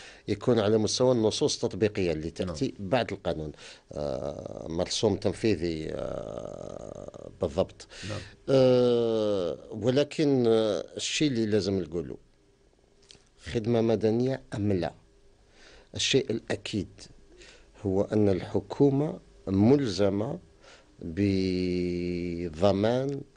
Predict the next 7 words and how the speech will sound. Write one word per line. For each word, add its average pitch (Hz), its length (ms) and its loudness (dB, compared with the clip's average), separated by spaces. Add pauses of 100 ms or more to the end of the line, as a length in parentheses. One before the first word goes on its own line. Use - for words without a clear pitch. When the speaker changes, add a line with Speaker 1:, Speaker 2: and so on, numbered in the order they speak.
(120)
Speaker 1:
التغطية 110 840 -4 (200)
الطبية 110 880 -4 (100)
المتخصصة 98 1120 -2 (420)
لكل 131 420 2
المو-، 110 540 6
المواطنين 104 580 4
الجزائريين 98 800 2